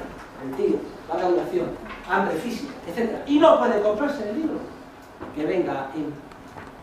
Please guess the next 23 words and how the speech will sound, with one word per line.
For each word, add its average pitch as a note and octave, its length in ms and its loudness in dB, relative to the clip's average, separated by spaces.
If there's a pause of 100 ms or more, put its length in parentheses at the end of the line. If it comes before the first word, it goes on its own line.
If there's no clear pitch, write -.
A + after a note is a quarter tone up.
(960)
a - 40 -14
solas. D#3 360 -2 (1160)
Es C#3 140 -6
decir, - 200 -8
aquí - 120 -6
venga, G3 180 0
que F3 60 -2
me F3+ 60 -2
encuentro F3 260 -2
en E3 80 -6
esa - 60 -10
situación. - 320 -4 (760)
Me C4 80 -2
lo D4 100 2
diga A#3+ 400 2
y A#3+ 300 10
yo D#4+ 280 10 (680)
le E3 160 2
regalo E3 240 2
el C3+ 60 0
libro. - 160 -6 (480)
¿Está E4+ 240 6
claro? F4+ 300 10